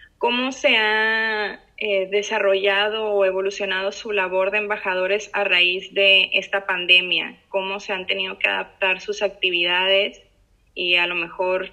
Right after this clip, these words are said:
eh, no sé, ahí que Cristian también nos cuente de cómo trabajaban antes, cómo es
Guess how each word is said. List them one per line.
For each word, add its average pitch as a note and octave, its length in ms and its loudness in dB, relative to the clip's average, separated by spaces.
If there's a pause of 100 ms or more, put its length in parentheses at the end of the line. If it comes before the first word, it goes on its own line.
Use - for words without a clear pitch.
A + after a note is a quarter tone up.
(120)
eh, E3+ 400 -10
no E3+ 180 -12
sé, F#3 120 -4
ahí F3 260 2
que F3+ 160 -4
Cristian F3+ 380 -4
también E3+ 260 -4
nos E3+ 140 -6
cuente F3 240 -4
de E3+ 100 0
cómo F3 300 -8
trabajaban F3 520 -4
antes, G#3+ 720 -4 (260)
cómo F3+ 260 -8
es F#3 80 -12